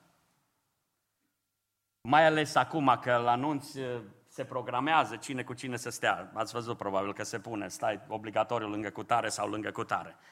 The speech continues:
Care dintre dumneavoastră v-ați simțit bine la o nuntă unde sunteți chemați să fiți așezați lângă un om acru? Și trebuie să stați acolo câteva ceasuri.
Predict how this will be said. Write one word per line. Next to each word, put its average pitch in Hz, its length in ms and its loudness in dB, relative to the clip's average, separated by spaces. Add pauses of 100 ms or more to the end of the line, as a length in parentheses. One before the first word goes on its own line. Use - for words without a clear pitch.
(280)
Care 233 240 4
dintre 196 240 -4
dumneavoastră 185 420 2
v-ați 170 240 2
simțit 180 320 -6
bine 196 200 -2
la 175 140 8
o 160 120 8
nuntă 180 360 2
unde 165 200 0
sunteți 165 400 -4
chemați 151 600 6 (1000)
să - 200 4
fiți 175 240 4
așezați 156 600 8
lângă 156 280 6
un 147 160 8
om 165 220 8
acru? 120 560 4 (3000)
Și - 100 -18
trebuie 156 220 0
să 139 100 -4
stați 147 280 2
acolo 127 320 -2
câteva 123 360 0
ceasuri. - 640 -4